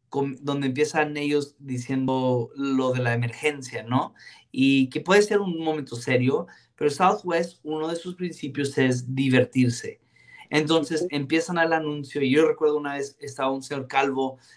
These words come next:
Speaker 1: ah, era de tu club, Aarón, y, ah,
Speaker 2: Sí.
Speaker 1: y, <laughs> y empieza a decir, "Voy a bajarle a las luces para que puedan disfrutar el aura de, de mi cabeza un poco más". Ah,
Speaker 2: <laughs>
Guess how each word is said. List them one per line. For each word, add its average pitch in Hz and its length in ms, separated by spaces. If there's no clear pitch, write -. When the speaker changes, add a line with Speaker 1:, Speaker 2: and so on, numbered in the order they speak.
Speaker 1:
ah, 120 340
era 139 220
de 147 140
tu 135 180
club, 135 240
Aarón, 120 260
y, 139 220
ah, 127 240
Speaker 2:
Sí. 214 60
Speaker 1:
y, 143 300
<laughs> 156 640
y 156 140
empieza 165 400
a - 20
decir, 175 280
"Voy 147 180
a 185 80
bajarle 180 500
a 190 60
las 156 240
luces 147 480
para 135 280
que 139 140
puedan 143 520
disfrutar 139 520
el 135 240
aura 139 400
de, 143 320
de 135 160
mi 131 160
cabeza 123 480
un 131 160
poco 127 320
más". 123 400
Ah, 127 580
Speaker 2:
<laughs> 262 140